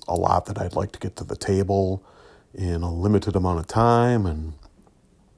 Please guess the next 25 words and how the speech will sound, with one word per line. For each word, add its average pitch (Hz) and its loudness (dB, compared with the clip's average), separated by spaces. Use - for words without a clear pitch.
trying 90 0
to 80 -6
convince 92 0
the 92 -6
people 95 0
I 85 4
play 110 4
with 104 4
to - -4
give 90 -2
'em 85 -6
a 82 -4
shot, 101 0
and, 85 -6
you 92 -8
know, 90 -4
how - 2
long 87 2
do 85 -4
you 82 -4
go? 98 4
I 107 0
don't 104 6
know 95 6
if, - -8